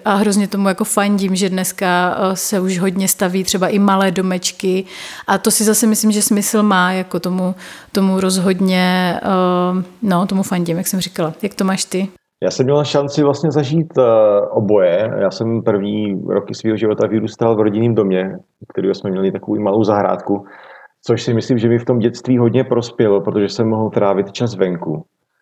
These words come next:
Speaker 2: I když neříkám, že pokud člověk bydlí v bytě, tak, eh, nemůže jít třeba do parku nebo na dětské hřiště. Ale tím, že jsme to měli vlastně hnedka u domu, tak jsem tam trávil opravdu hodně času. Jako děti jsme se tam hráli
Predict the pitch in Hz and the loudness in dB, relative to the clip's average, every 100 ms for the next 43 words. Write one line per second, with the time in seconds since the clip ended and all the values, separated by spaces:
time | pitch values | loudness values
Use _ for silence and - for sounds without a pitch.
0 | _ _ _ - 90 95 101 92 98 104 | _ _ _ -4 -2 -2 -2 -4 0 0
1 | 101 107 - - 92 101 101 90 104 101 | 2 -2 -4 -6 -6 -2 0 0 -2 -2
2 | 87 87 95 101 - 101 92 87 90 92 | -2 -2 -2 -2 -2 0 2 2 0 -2
3 | 95 95 95 92 104 95 87 95 92 98 | 0 0 0 0 0 2 2 0 -2 -2
4 | 92 87 87 87 - 110 87 82 - 73 | 0 0 0 -4 -2 -4 -4 -6 -8 -10
5 | - _ - - - 87 87 95 92 101 | -10 _ -20 -20 -4 -2 0 0 0 0
6 | 98 95 92 85 - 101 98 92 98 - | 0 2 2 2 0 0 0 0 -2 -2
7 | - - 92 90 92 90 87 - 90 101 | -6 -4 0 2 2 0 -4 -2 0 0
8 | 90 87 87 85 - 90 95 92 95 90 | 0 0 0 -2 -2 0 0 0 0 -2
9 | - 92 92 92 90 98 87 82 - 87 | -2 0 2 2 0 0 -2 -4 -6 -4
10 | 104 92 92 90 90 | -2 0 2 4 2